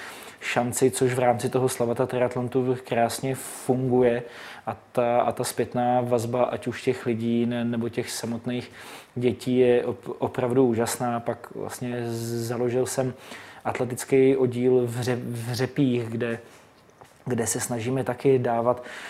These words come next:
šanci dětem, který to nemají úplně jednoduchý, ať už v rámci kempů, nebo samotného sportování. Hmm. Ale samozřejmě jedná se u tohle projektu, u té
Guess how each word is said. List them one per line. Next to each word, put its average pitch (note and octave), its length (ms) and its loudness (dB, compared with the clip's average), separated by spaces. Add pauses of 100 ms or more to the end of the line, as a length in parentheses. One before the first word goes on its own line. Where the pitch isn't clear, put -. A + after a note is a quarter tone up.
šanci B2+ 480 0
dětem, B2 380 0
který B2 280 0
to C3+ 100 -2
nemají B2+ 300 -2
úplně C3+ 400 0
jednoduchý, B2+ 680 0
ať A2+ 160 -8
už B2+ 180 -2
v B2 120 -2
rámci A#2+ 460 -2
kempů, C3 600 0
nebo A#2+ 400 0
samotného B2 640 -6
sportování. B2 920 -2
Hmm. F#3 120 -8 (340)
Ale B2+ 180 4
samozřejmě B2+ 580 -2
jedná B2 360 0
se A#2+ 440 -2
u B2 100 -2
tohle B2 540 0 (120)
projektu, A#2+ 420 -2
u B2+ 140 0
té B2+ 220 -2